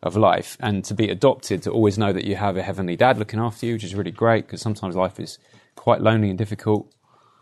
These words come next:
And to be redeemed, to be purchased by the blood of Christ, means God's not gonna hold anything against you on Judgment Day.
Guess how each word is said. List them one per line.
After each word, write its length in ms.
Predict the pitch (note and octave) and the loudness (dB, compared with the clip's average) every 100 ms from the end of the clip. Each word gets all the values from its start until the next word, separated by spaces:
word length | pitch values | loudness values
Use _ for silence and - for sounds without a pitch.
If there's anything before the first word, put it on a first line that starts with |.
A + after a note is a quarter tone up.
| _ _ _ _ _ _ _ _ _ _ | _ _ _ _ _ _ _ _ _ _
And 260 | G#2 G#2 G2 | 0 2 2
to 180 | - A2+ | 4 4
be 200 | G#2+ A2 | 6 4
redeemed, 480 | G#2+ G#2+ D3 C3 G2+ | 4 6 6 4 0
to 100 | G#2 | 0
be 180 | A2 | 2
purchased 400 | G#2+ B2+ A2 G#2+ | 4 4 4 2
by 120 | - G#2 | 2 4
the 80 | |
blood 180 | F#2+ A#2 | 6 4
of 80 | G#2+ | 4
Christ, 400 | - B2 A2+ - | 4 4 4 2
means 220 | A2 G#2+ | -2 0
God's 240 | - G#2+ A#2 | 2 0 0
not 80 | |
gonna 120 | A2 G2+ | 0 2
hold 160 | G#2+ | 2
anything 280 | A#2+ A#2+ B2 | 2 0 0
against 320 | F#2+ A#2+ A2 | 0 -2 -2
you 80 | G#2 | -4
on 80 | F#2 | -2
Judgment 320 | G2 F#2 D2+ | -2 -2 -6
Day. 240 | E2 E2 | -6 -6